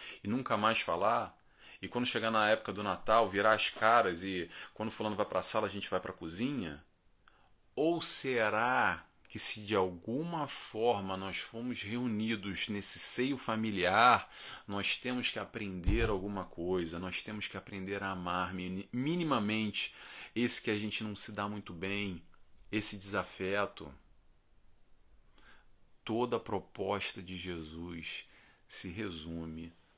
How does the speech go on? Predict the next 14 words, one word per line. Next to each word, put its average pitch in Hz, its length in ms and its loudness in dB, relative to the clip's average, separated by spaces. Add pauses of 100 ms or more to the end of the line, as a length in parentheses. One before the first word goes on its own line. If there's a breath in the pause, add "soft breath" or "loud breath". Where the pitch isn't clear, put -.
no 95 240 -8
amor. 78 600 -8 (1160 loud breath)
O - 80 -10
que - 160 -8
que 143 140 -6
acontece 113 640 0
nessa 107 320 0
vida? 95 320 -4
O 92 40 -8
que - 120 -14
que 123 140 -10
acontece 117 580 -2
nessa 123 220 -2
encarnação? 98 880 -4